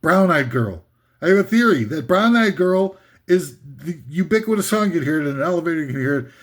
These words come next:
in a workplace, you can hear it in the frickin classic rock stations. I done got a girl. Ah, I kill you.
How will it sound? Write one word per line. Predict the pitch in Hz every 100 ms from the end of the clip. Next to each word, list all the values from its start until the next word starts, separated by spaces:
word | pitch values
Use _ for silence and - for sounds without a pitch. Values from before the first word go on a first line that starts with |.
| - _
in | -
a |
workplace, | 120 311 294 - 196 190
you | 160
can |
hear | 156 180 180
it |
in | 175 160
the | 165
frickin | 127 170 180 160 151 120 _ _ _ _ _
classic | 160 151 - 120
rock | 147 147 - -
stations. | - - 160 143 143 143 131 - _ _ _ _ _ _ -
I |
done | - 208 202 214 208 -
got | - 202 214
a | 220 214 185
girl. | 185 214 233 240 240 208 - - _ _ -
Ah, | 214 254 - - - - 226 202 135 -
I | 175
kill | 208 254 269 277
you. | 269 - 220 185